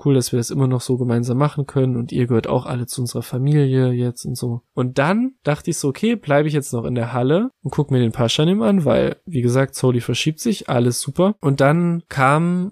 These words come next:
erst die Push-Mitteilung auf der App, dass die Konzerte in der Halle nicht weitergeführt werden können aufgrund technischer Probleme und geht bitte alle zu Luciano zur Mainstage.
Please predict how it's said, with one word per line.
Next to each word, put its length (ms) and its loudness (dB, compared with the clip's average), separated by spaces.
erst 300 0
die 60 -2
Push-Mitteilung 640 0
auf 160 -4
der 180 -2
App, 440 -2
dass 400 -2
die 200 -2
Konzerte 680 0
in 240 -2
der 200 2
Halle 300 4
nicht 240 -2
weitergeführt 680 0
werden 220 2
können 380 0
aufgrund 360 -4
technischer 440 -2
Probleme 640 0
und 360 0
geht 340 0
bitte 280 2
alle 220 4
zu 200 -2
Luciano 560 2
zur 180 0
Mainstage. 680 -4